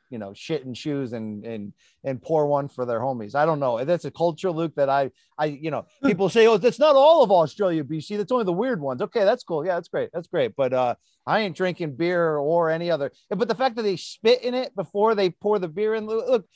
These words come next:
Speaker 1: look, I, you know, why don't, why don't we all just make out, Luke? Okay, <laughs> right? You know what I'm saying? Hey, Chewy,
Speaker 2: Why don't we
Speaker 1: what's
Speaker 2: just
Speaker 1: that?
Speaker 2: spit in each other's mouths?
Speaker 1: <laughs> Yeah, yeah. I mean, what do we do? What, what are we doing here? Uh, all right, Luke. Uh, fifth question.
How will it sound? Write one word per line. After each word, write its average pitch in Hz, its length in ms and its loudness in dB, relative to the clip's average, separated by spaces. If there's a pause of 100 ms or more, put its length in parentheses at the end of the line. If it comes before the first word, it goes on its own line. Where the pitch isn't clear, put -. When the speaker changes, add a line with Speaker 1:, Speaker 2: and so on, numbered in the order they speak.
(180)
Speaker 1:
look, 240 240 -2
I, 208 220 0
you 220 140 -8
know, 156 100 -2
why 214 120 2
don't, 277 120 2
why 254 460 -2
don't 294 100 2
we 269 40 2
all 240 140 0
just 175 120 -10
make 190 180 -6
out, 104 240 -4
Luke? 101 140 -16
Okay, 185 360 0
<laughs> - 40 -8
right? 202 500 4
You 240 60 -2
know 254 60 0
what 247 60 -2
I'm 233 80 -6
saying? 247 320 -2 (500)
Hey, 240 160 4
Chewy, 190 400 -2
Speaker 2:
Why 147 140 4
don't 190 100 6
we 196 60 8
Speaker 1:
what's 175 80 8
Speaker 2:
just 160 200 2
Speaker 1:
that? 135 100 -12
Speaker 2:
spit 175 160 8
in 160 120 6
each 151 160 2
other's 139 260 4
mouths? 117 720 0
Speaker 1:
<laughs> - 40 -20
Yeah, 139 400 -4 (120)
yeah. 139 420 -2
I 196 40 0
mean, 254 140 -6
what 277 100 4
do 269 60 4
we 226 100 0
do? 165 180 -4
What, 202 320 -2
what 247 180 0
are 233 40 0
we 202 120 -2
doing 147 300 -4
here? 107 280 -6
Uh, 139 40 0
all 151 340 4
right, 156 220 2
Luke. 156 260 -6
Uh, 143 380 2 (840)
fifth 320 240 -4
question. 120 500 -4